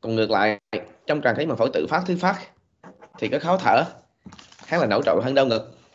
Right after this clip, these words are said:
Vì sao? Vì chúng ta thấy rằng ở trạng thái màng phổi tự phát, thứ phát thì phổi bệnh nhân đã hư gần như rất là nhiều rồi.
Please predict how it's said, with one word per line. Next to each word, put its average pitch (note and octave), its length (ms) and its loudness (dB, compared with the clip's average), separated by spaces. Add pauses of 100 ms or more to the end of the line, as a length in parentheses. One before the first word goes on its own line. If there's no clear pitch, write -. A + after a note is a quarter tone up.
(640)
Vì A2+ 120 0
sao? B2 340 -2 (380)
Vì C3 80 -4
chúng C3+ 120 -6
ta D#3+ 60 -6
thấy F#3 100 0
rằng D#3 140 0
ở A2 120 0
trạng B2 220 -2
thái E3 100 -2
màng D3 120 -4
phổi C#3 180 0
tự D#3 140 0
phát, - 160 -4
thứ F#3 80 -4
phát F#3 240 -4
thì - 100 -8 (240)
phổi C#3+ 180 2
bệnh G#2+ 120 -4
nhân C3+ 180 -2
đã D3 80 0
hư D3 200 4
gần B2 200 2
như C#3 320 0
rất G3 180 -2 (180)
là D3 80 -2
nhiều A2+ 200 2
rồi. G#2 200 4